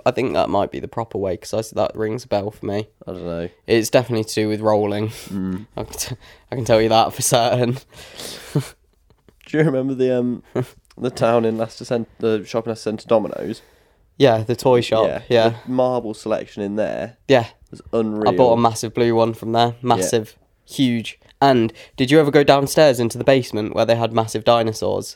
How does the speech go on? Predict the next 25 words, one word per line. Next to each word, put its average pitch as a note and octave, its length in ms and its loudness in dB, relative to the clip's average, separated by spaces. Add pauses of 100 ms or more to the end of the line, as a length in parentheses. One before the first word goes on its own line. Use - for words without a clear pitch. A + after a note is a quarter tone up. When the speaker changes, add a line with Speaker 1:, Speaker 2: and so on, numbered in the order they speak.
(220)
Speaker 1:
Toy A#2+ 200 4
dinosaurs? A2 640 0 (100)
Speaker 2:
Don't C#2+ 160 -8
remember. D#2+ 260 -10
I - 40 -4
Speaker 1:
It F#2 40 -2
Speaker 2:
remember A2 260 -2
upstairs, D2+ 360 -6
don't C#2+ 140 -8
remember E2+ 220 -10
downstairs. - 420 -14
Speaker 1:
It, - 180 -2
that A#2 140 6
was G#2+ 120 -4
heaven. G#2+ 400 0
It E2 60 -2
was B2 120 0
like C3+ 160 2
a - 40 -6
little A#2+ 120 4
basement, B2 800 -2
Speaker 2:
Mm. G2+ 380 -8
Speaker 1:
and A#2 100 -2
it A#2 60 2
was A#2 280 -6